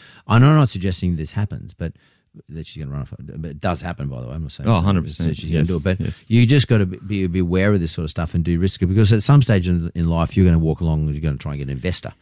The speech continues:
Speaker 2: Yeah.
Speaker 1: And that's the first question investors are gonna look at. That's the first question that investors are gonna ask. That's the first question everyone asks me when they come into m-, anything that I'm involved in.
Speaker 2: Yep.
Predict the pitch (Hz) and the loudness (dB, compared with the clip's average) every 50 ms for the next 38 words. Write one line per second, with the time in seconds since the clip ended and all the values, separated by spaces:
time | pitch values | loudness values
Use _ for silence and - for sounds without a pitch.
0 | _ _ - 104 101 - - _ _ _ _ _ - 90 87 87 87 85 - - | _ _ 0 0 0 0 0 _ _ _ _ _ -2 0 2 2 2 2 0 -2
1 | - 101 98 - - - - - 107 101 92 - - 101 92 - - 87 80 82 | -2 -2 0 0 -2 -4 0 2 2 4 2 2 0 -2 -2 -2 -2 -2 -2 -2
2 | 78 - - 82 78 73 76 76 71 - - - - - - - 92 - - 98 | -4 -6 -6 -8 -8 -8 -8 -8 -10 -12 -14 -14 -14 -14 -10 -8 -6 -6 -2 2
3 | - 170 160 127 - 135 113 104 101 90 92 87 - 78 85 87 82 - 78 76 | 2 4 4 4 2 2 2 2 2 0 -2 -4 -8 -8 -8 -8 -10 -10 -14 -16
4 | 67 67 69 67 - - - 117 113 - 135 165 160 127 - 143 123 101 104 - | -16 -16 -16 -18 -16 -8 -8 -6 -2 2 2 4 4 4 2 0 0 0 0 0
5 | 117 117 117 113 104 101 104 104 95 87 - - 101 98 92 90 87 82 - 95 | 2 2 4 4 4 4 4 2 2 0 0 0 2 2 2 2 0 2 2 2
6 | 92 87 82 82 82 - - 90 90 85 92 87 78 76 80 82 82 80 71 67 | 2 2 2 0 -2 -4 -4 -2 -2 -2 -2 -2 0 2 4 4 4 4 2 2
7 | 67 64 64 - 69 67 - - - 98 - | 0 0 0 -2 -4 -6 -6 -4 -2 0 0